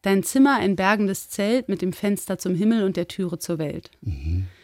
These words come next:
Speaker 1: Und das war auch so eine Wohnung, die so unterm Dach lag und so. Das ist aus dem Lied Mein Zimmer, das ist mein Zimmer unter dem Dach.
Speaker 2: Das ist mein Zimmer unter dem Dach.
Speaker 1: Von
Speaker 2: Mhm.
Speaker 1: Gerhard Schöne.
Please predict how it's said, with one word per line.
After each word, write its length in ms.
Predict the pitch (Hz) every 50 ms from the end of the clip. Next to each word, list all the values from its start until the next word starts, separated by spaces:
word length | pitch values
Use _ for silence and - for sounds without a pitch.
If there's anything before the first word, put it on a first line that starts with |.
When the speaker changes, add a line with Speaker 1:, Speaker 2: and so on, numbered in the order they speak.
| _ _ _ _ _ -
Speaker 1:
Und 100 | 165 156
das 100 | - -
war 80 | -
auch 60 | 190
so 120 | - - 185
eine 120 | 180 165
Wohnung, 280 | 165 190 196 202 196 185
die 80 | 175 170
so 100 | 165 143
unterm 240 | 170 - 175 165 160
Dach 200 | 170 196 - -
lag 320 | 185 170 175 170 170 -
und 220 | - 170 170 - - _ _ _ _ _ _
so. 200 | _ 233 254 247 247 - - - - _ _ _ _ _ _ _ - - - - _ _ _ _ _ _ _
Das 120 | 190 180
ist 80 | - -
aus 160 | - 175 -
dem 160 | - 190 175
Lied 240 | 165 175 165 - - _ _
Mein 200 | - 156 156 160
Zimmer, 260 | - - 180 165 156 -
das 200 | - 170 160 -
ist 100 | - -
mein 120 | 170 165
Zimmer 260 | 165 - 190 175 156
unter 200 | 156 160 - 170
dem 160 | 151 156 156 147
Dach. 240 | 147 143 - - - _ _ _
Speaker 2:
Das 180 | - 107 107 -
ist 120 | 117 104
mein 140 | 113 101 92
Zimmer 260 | - - 135 127 123 -
unter 180 | 120 117 107
dem 160 | 101 90 92 92
Dach. 260 | 85 80 87 - -
Speaker 1:
Von 120 | 202 196
Speaker 2:
Mhm. 20 | 90
Speaker 1:
Gerhard 260 | 92 92 117 135 151
Schöne. 220 | - 160 156 156